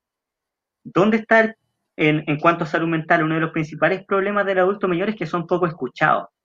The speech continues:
son poco visibilizados, eh, son poco atendidos?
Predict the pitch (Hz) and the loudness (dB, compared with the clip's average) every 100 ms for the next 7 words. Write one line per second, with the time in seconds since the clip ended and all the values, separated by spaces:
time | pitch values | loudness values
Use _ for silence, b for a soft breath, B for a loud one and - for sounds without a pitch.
0 | _ _ _ - 139 139 147 156 147 151 | _ _ _ -4 -2 2 2 2 0 -2
1 | 135 120 117 147 160 175 196 - _ _ | -2 -4 2 6 8 6 4 -6 _ _
2 | _ - 131 120 151 147 151 139 123 110 | _ -2 0 0 -2 -2 0 0 0 -4
3 | 160 135 | 0 0